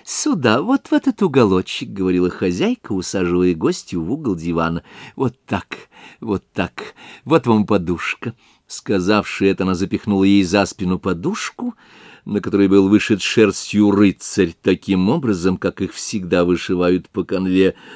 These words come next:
Нос вышел лестницею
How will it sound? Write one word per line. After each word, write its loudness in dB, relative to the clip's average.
Нос 2
вышел -2
лестницею 0